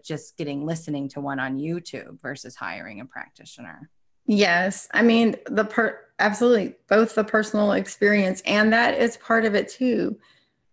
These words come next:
Speaker 2: because you are, um, expressing that expression of the D N A that you're experiencing, and, um, creating up a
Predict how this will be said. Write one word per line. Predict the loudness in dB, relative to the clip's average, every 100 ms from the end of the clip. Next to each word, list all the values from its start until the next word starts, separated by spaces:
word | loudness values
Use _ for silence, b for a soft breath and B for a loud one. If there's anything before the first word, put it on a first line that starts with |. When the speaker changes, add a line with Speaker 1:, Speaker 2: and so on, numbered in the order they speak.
| -8
Speaker 2:
because | -4 2 2 2 0
you | -4 -2 -2 0 2 2 -2 -6 -2
are, | 2 2 2 2 4 2 0 -2
um, | -4 -2 -4 -4 -8 _ _ _ _ _ -10
expressing | -10 -4 -2 0 0 0 0 -4 -8 _ _ _ _ _ _ _ -4
that | 0 0 -2 -4
expression | -4 2 2 4 2 4 4 4 -2 _
of | 0 0 0
the | -2
D | 2
N | 4
A | 4 4
that | 2 2
you're | 2 2
experiencing, | -2 -2 0 0 -2 -2 -2 -2 -2 -6 b b b b -8
and, | -4 0 0
um, | -2 -2 -2 -4 -6 _ b b b b
creating | 2 6 6 6 6
up | 6 4 2 0
a | 4 4 2